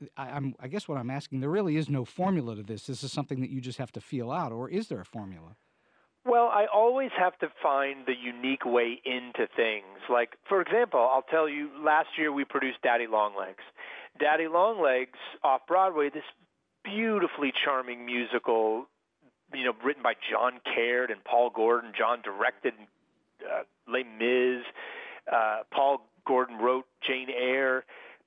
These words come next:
Speaker 2: Beautiful little piece. And if you get a chance to see it, it's now playing all over the place, or get the cast recording. It's fantastic. I couldn't, like, I was like, "I love this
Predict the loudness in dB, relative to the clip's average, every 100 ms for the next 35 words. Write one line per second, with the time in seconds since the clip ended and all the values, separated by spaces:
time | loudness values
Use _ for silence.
0 | _ -4 0 0 0 0 2 2 0 -2
1 | -4 -4 -4 -8 -12 -14 _ -4 -4 -10
2 | -10 -8 -8 _ _ -18 -16 -16 -16 -10
3 | -2 -2 0 -2 -2 -2 -2 -2 -2 0
4 | -2 0 -2 2 2 2 0 -2 0 2
5 | 2 2 -2 -2 -2 -2 0 -2 -2 -4
6 | 0 0 -2 -4 -6 -2 0 0 0 -2
7 | -2 -8 -14 -14 -14 -16 -18 _ -20 -4
8 | -4 0 0 0 -2 -2 0 2 2 2
9 | 0 -2 0 0 4 2 2